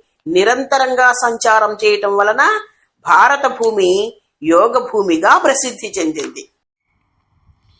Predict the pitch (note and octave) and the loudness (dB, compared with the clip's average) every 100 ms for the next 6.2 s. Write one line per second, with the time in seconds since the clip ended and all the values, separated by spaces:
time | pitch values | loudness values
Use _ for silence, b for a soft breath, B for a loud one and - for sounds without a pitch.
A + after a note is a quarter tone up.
0 | _ _ - G3 A#3+ D4 D4+ B3 A3 - | _ _ -6 -4 -4 -6 -4 -4 -4 -4
1 | G3 F#3 F#3 C4 C5 - b b b _ | -4 -4 -4 -6 -8 -14 b b b _
2 | G3+ A3+ B3+ C4 B3+ D4+ D#4 B3+ B3+ B3 | -6 -6 -6 -8 -8 -4 -4 -4 -4 -4
3 | A#3+ A3+ G#3+ F#3+ G3 G3+ G#3 G3+ F#3+ F#3 | -4 -8 -4 -2 0 0 -4 -2 -4 -4
4 | F#3+ - A#3 G3 F#3 G#3+ - b b b | -8 -8 -6 -6 -6 -10 -14 b b b
5 | b - F3+ E3+ - A3 G#3+ - A3 A3+ | b -6 -4 -4 -6 -8 -8 -6 -6 -4
6 | A#3+ | -4